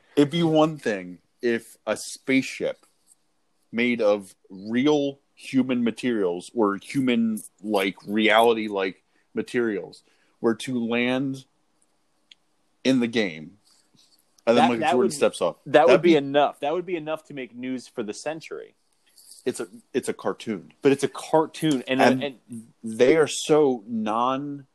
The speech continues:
Speaker 1: by this that the wife, I, <laughs> I noticed it.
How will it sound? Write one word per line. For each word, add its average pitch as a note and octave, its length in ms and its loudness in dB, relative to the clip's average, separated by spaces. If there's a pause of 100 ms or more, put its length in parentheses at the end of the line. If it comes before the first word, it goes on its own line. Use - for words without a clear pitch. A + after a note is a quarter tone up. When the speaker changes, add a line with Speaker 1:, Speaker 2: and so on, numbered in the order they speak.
(1800)
Speaker 1:
by F2 180 -2
this E2 260 -8
that G2 180 -8
the G#2 80 -4
wife, G#2 600 -2 (1120)
I, B2+ 140 0
<laughs> - 20 -4
I G#2 240 -6
noticed D3+ 380 2
it. - 160 -4